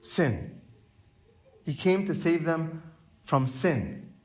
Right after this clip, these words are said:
And this concept is very important for us, because what our expectation of God is, and what reality is, unfortunately, sometimes doesn't match.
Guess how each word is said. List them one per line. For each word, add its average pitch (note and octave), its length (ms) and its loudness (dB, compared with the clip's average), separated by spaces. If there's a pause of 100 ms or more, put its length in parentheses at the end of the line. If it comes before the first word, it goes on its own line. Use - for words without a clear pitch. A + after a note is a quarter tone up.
(600)
And G3 220 2
this D4 200 0
concept G#3 760 0 (460)
is D#3 140 0
very G#3+ 240 2
important F#3+ 400 0
for B2 120 -4
us, - 320 -10 (480)
because G3+ 320 2
what C4 300 2
our B3+ 360 0
expectation A#3 840 -2
of D#3+ 180 0
God A#3 380 2
is, D4+ 340 -2 (500)
and F3+ 200 4
what A#3 240 2
reality G3 560 2
is, A#3+ 500 0 (460)
unfortunately, G#3+ 600 0
sometimes B3+ 580 0
doesn't G3+ 380 0
match. C#3 420 -4